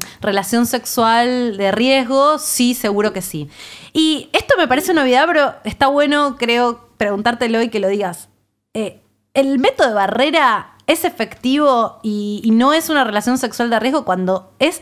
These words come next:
de principio a fin y no hay jugueteo, puerteo, te la meto dos, tres segundos, después te la saco, me lo pongo, me lo saco? Como también pareciera que si no te acabó adentro no hay riesgo en el caso de vulva pene, ¿no es cierto? Y no, estuviste dándole matraca por ahí dos, tres veces.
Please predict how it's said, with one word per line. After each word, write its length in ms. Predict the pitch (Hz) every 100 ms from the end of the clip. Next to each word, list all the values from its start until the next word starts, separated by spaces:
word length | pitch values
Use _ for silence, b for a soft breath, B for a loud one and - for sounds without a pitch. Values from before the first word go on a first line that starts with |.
| B -
de 160 | 220
principio 600 | 226 220 220 339 339 330
a 80 | 220
fin 320 | - 320 339
y 80 | 262
no 80 | 247
hay 60 |
jugueteo, 720 | 302 339 226 202 - 294 285 -
puerteo, 760 | 208 196 190 - 294 285 277 B B 240 233
te 140 | 247
la 140 | 240 240
meto 340 | 339 339 311
dos, 240 | 294 330
tres 180 | 320 320
segundos, 400 | 320 285 311 311
después 220 | 269 285
te 100 | 320
la 140 | 269 233
saco, 320 | 294 294 285
me 120 | 233
lo 220 | 214 214
pongo, 300 | 311 302 269
me 100 | 226
lo 80 | 220
saco? 240 | 220 277 269 B B B
Como 320 | 262 285 285
también 340 | 285 311 403 523 381
pareciera 560 | 311 320 - 381 440 440
que 160 | 294 269 B
si 240 | B - 320
no 120 | 403 427
te 80 | -
acabó 440 | 302 277 269 302 339
adentro 560 | 330 359 359 359 285
no 100 | 262
hay 140 | 262 269
riesgo 580 | 254 220 185 170 175
en 80 | 175
el 100 | 185
caso 280 | 185 208 214
de 260 | 196 208 233
vulva 480 | 196 208 202 202 196
pene, 320 | 180 165 175
¿no 80 | 180
es 60 | 185
cierto? 360 | 285 311 262 240
Y 80 | 330
no, 280 | 427 -
estuviste 440 | - - 392 494 349
dándole 320 | 381 381 285
matraca 400 | 277 311 392 330
por 100 | 285
ahí 100 | 330
dos, 160 | 370 403
tres 180 | 359 349
veces. 480 | 381 415 415 392